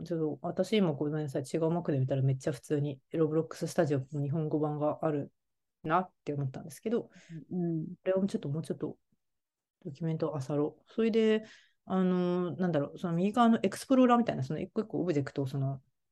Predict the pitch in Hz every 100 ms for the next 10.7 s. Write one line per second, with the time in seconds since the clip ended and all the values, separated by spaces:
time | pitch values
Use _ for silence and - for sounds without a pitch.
0 | _ - 156 160 180 156 190 277 - _
1 | _ _ _ _ - 220 139 - 160 160
2 | 165 - 269 285 302 294 311 240 156 160
3 | 165 160 156 170 - 143 135 135 143 135
4 | 135 135 135 131 151 135 - - 165 180
5 | 180 175 165 165 156 160 160 131 135 135
6 | - 156 - _ _ _ - - 139 139
7 | - _ - - - - 208 185 180 170
8 | - 160 165 160 180 139 - - - _
9 | - 175 180 180 160 156 - 165 165 247
10 | 208 139 - - - 147